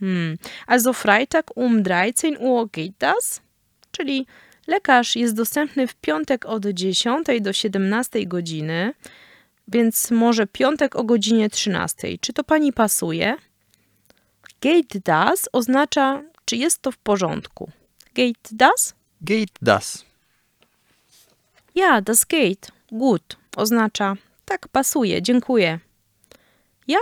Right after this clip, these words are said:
Speaker 1: das geht gut.
Speaker 2: Ja, das geht gut.
Speaker 1: Dann bis Freitag, czyli,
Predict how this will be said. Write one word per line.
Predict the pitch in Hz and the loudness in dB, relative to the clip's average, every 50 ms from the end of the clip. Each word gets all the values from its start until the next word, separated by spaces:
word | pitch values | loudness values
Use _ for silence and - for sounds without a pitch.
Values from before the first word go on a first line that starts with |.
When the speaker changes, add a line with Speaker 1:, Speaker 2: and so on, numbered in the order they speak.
| 494 - - | 0 -4 -4
Speaker 1:
das | 240 220 226 220 220 | -2 0 0 0 -2
geht | 214 - 285 302 311 - - _ _ _ _ - | -2 -2 0 0 -2 -4 -8 _ _ _ _ -14
gut. | 208 233 269 240 196 - - _ _ _ _ _ _ _ _ _ _ _ _ _ _ _ _ _ _ _ - | -6 -2 -2 -2 -2 -4 -12 _ _ _ _ _ _ _ _ _ _ _ _ _ _ _ _ _ _ _ -4
Speaker 2:
Ja, | 127 113 98 92 110 160 170 - _ - | -2 -2 0 0 0 -2 -2 -6 _ -2
das | 202 233 233 185 147 | 0 2 2 2 4
geht | 135 127 123 123 127 - | 4 4 4 4 2 -2
gut. | 131 - - - - - - - _ _ _ _ _ _ _ _ _ _ _ _ _ _ _ _ _ _ | -6 -8 -8 -8 -10 -16 -20 -20 _ _ _ _ _ _ _ _ _ _ _ _ _ _ _ _ _ _
Speaker 1:
Dann | 240 285 311 302 294 285 269 226 | -2 0 2 4 4 4 4 4
bis | 247 262 - - | 4 2 2 0
Freitag, | - - 240 202 170 165 - - - - - - | 2 6 6 6 6 4 2 -4 -8 -8 -10 -14
czyli, | - - 285 233 233 226 220 214 220 | -6 -4 -2 0 2 2 2 0 -2